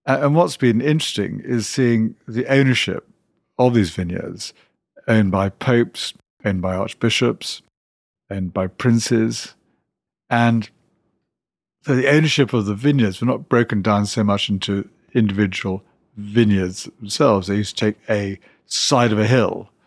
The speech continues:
upon which were so many first growth vineyards, and you're a first growth vineyard because, think about it, nothing really changes. And the sun comes down,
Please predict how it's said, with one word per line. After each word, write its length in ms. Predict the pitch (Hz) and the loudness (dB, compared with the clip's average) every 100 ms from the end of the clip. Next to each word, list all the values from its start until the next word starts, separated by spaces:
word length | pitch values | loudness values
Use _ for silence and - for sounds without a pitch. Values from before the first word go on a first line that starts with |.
| _ _ _ _ _ _ _ _ _ _ _ | _ _ _ _ _ _ _ _ _ _ _
upon 420 | 123 - 147 120 | -8 0 2 2
which 340 | 104 98 - - | 0 -2 -8 -2
were 460 | 117 104 95 104 - _ _ | 2 2 0 -4 -12 _ _
so 220 | - 131 | -4 0
many 140 | 110 101 | 2 2
first 320 | 131 110 - | 2 0 0
growth 180 | 98 - | -2 -2
vineyards, 480 | 101 95 110 - | -4 -4 -8 -8
and 80 | 101 | -6
you're 200 | 101 101 | -4 -4
a 40 | 95 | -2
first 320 | 139 117 - | 0 0 0
growth 200 | 101 95 | -4 -2
vineyard 420 | 101 92 95 101 | -4 -4 -6 -8
because, 520 | 98 - 107 95 - _ _ _ _ _ _ _ _ | -10 -6 -4 -4 -8 _ _ _ _ _ _ _ _
think 180 | 143 123 | 0 2
about 320 | 110 101 95 | 2 2 2
it, 200 | 104 - _ _ _ _ _ _ 120 | -2 -4 _ _ _ _ _ _ 0
nothing 320 | 123 - 113 | 0 2 2
really 240 | 107 98 | 4 2
changes. 840 | 92 143 135 117 90 90 95 104 135 | 2 2 4 4 2 -2 -2 -4 -2
And 180 | 107 95 | -2 -2
the 60 | |
sun 300 | - 120 107 | 0 2 2
comes 340 | 101 101 95 - | 0 -2 -2 -2
down, 560 | 98 98 98 98 92 | 0 0 0 -2 -4